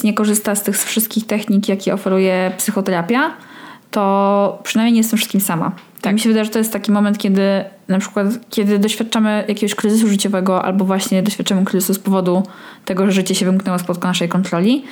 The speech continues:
Speaker 1: to ważne jest to, żeby nie być jednak w tym samemu i samej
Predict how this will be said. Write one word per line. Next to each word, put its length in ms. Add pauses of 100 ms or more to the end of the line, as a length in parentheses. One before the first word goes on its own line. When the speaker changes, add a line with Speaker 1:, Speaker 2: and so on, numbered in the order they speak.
(320)
Speaker 1:
to 460
ważne 500
jest 200
to, 80
żeby 180
nie 80
być 160
jednak 220
w 40
tym 280
samemu 400
i 40
samej 380